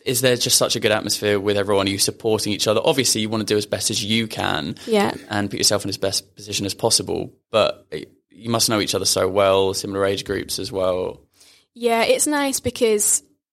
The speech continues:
Speaker 2: once you get to that top level, it is quite small at the top and everyone knows each other and you're constantly training at the same places, going to the same competitions. So you do get to just know everyone and, and luckily snowboarding is a really, like, nice <laughs> environment, um,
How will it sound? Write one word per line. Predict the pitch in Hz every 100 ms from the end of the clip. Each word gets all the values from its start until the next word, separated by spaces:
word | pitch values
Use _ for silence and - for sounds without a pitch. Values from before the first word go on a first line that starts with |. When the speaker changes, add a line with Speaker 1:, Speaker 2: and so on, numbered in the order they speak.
| _ 240
Speaker 2:
once | 254 254
you | 254
get | 240 -
to |
that | 247 254
top | - - 233
level, | 220 214 214
it | -
is | 214
quite | - 220 202
small | 226 220 220
at | 208
the |
top | - 226 233
and | 214
everyone | 202 202 196
knows | 196 202
each | 220 - -
other | 214 226 247 - - -
and | 208
you're |
constantly | - 220 208 - 202
training | 202 208 196 196 196 190
at | 202
the | 202
same | 196 190
places, | - 196 190 - 190 190 185
going | - 185
to | 196
the | -
same | - 185
competitions. | - 180 - 220 - 214 208 202
So | - 196 190 - - -
you | 214
do | 226 220
get | -
to | -
just | 190 -
know | 196 202
everyone | 208 208 196 190
and, | 190 190 -
and | 208 208
luckily | 220 - 214
snowboarding | - 202 196 196 190 196
is | 190 202
a |
really, | 185 196 190 190 185 185 - - _ -
like, | 190 185 - -
nice | 208 190 185 190 -
<laughs> | 190
environment, | 185 185 208 220 247 269
um, | -